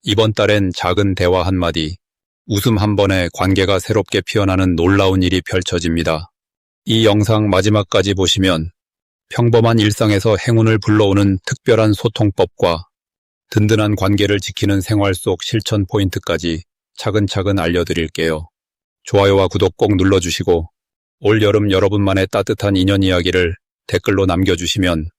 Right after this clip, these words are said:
더욱 풍성한 기운이 함께할 거예요. 그럼 오십구 년생 돼지띠의 팔월에는 어떤 운이 작용하는지 큰 틀부터 알아보겠습니다. 이번 팔월은 여름에서 가을로 넘어가는 시기로 바람이 점차 시원해지고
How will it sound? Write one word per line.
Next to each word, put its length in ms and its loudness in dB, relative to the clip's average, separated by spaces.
더욱 300 0
풍성한 520 0
기운이 520 -2
함께할 500 -2
거예요. 560 -2
그럼 300 0
오십구 500 -2
년생 640 -2
돼지띠의 640 0
팔월에는 560 0
어떤 360 0
운이 220 2
작용하는지 800 -2
큰 200 -2
틀부터 600 -2
알아보겠습니다. 960 -4
이번 360 0
팔월은 600 0
여름에서 500 0
가을로 440 0
넘어가는 520 0
시기로 540 -2
바람이 320 0
점차 300 0
시원해지고 800 -2